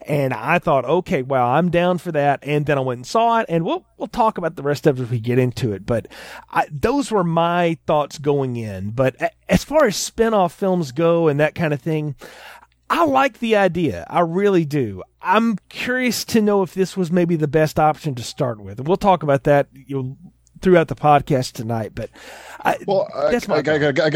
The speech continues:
Speaker 2: I gotta cut you off, Jay. I mean, we're talking, like, spin-off spequel, s-, prequel here. I'm sorry. Prequel. I, I, I hate that word. But did any of you guys get visions of a movie that came out a few years ago?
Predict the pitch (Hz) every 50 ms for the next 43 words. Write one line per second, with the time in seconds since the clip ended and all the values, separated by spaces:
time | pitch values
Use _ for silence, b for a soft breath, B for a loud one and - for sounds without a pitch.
0 | 170 143 139 147 147 123 - 131 117 113 113 101 95 - 110 98 90 85 - B
1 | B B B B B B - 123 131 131 123 117 104 - _ _ _ _ _ -
2 | 156 135 - 151 143 - 151 139 123 107 - - - - - - 143 139 139 127
3 | 117 107 - - - - - - 120 113 - - 107 98 - - _ - - -
4 | - - _ _ _ _ - - - - 127 120 107 - 92 90 85 82 85 85
5 | 82 82 80 - 82 80 - - - _ - - 123 110 - 92 90 80 76 78
6 | 73 98 98 - - 98 87 87 95 90 95 92 - - 82 - - - - -
7 | - - 95 80 - B B B B B B B B B B B B _ - 110
8 | 127 139 123 127 156 185 196 190 180 156 120 113 120 107 107 107 104 104 104 95
9 | 95 95 - 110 107 98 92 - - - 101 107 113 107 98 107 104 98 98 87
10 | - 71 98 95 104 104 104 104 98 107 98 98 95 - - 107 101 95 98 101
11 | 95 - - 135 127 110 104 104 92 104 92 87 92 85 78 76